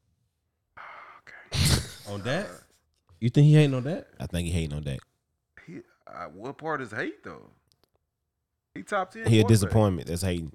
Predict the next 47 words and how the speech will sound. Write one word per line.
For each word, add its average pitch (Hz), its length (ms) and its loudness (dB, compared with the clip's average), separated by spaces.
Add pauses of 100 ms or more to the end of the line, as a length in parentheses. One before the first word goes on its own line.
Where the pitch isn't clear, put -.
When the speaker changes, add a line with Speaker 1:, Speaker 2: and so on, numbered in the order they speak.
(180)
Speaker 3:
That's 90 140 -6
cap. 92 260 -4 (180)
Speaker 1:
He 135 80 -10
Speaker 3:
You 156 60 -12
tripping. 139 120 -10 (260)
Speaker 1:
disappointed 101 360 -12
me, 104 120 -16 (140)
yes. - 560 -10 (560)
Speaker 3:
Your 90 140 -2
expectations 95 560 -2
too 76 100 -8
high. 73 220 -8 (840)
Speaker 1:
That's 135 220 -12
my 127 160 -12
point. 165 260 -8
We 135 120 -4
paying 196 420 -6
him 110 300 -8 (120)
fucking 123 320 -8
money. 160 400 -8
He 135 160 -10
need 175 220 -10
to 135 60 -10
be 127 180 -6
able 120 160 -2
Speaker 2:
You 113 40 4
Speaker 1:
to 107 60 0
Speaker 2:
think 117 240 2 (200)
Speaker 3:
How 113 160 0
Speaker 2:
Dak 120 100 0
Speaker 3:
many, 135 160 2
Speaker 2:
is 98 60 -2
better 110 140 4
Speaker 3:
hold 123 120 6
Speaker 2:
than 104 80 4
Speaker 3:
on. 101 60 -2
Speaker 2:
Matthew 104 260 -2
Speaker 3:
How 120 120 4
Speaker 2:
Stafford? 131 180 0
Speaker 3:
many, 123 420 -2 (240)
Speaker 1:
Not 113 320 -2
anymore. 120 280 0
Speaker 3:
how 113 60 -2 (140)
many 107 180 -2
Speaker 1:
I 107 100 -2
used 139 340 -6
to. 370 240 -6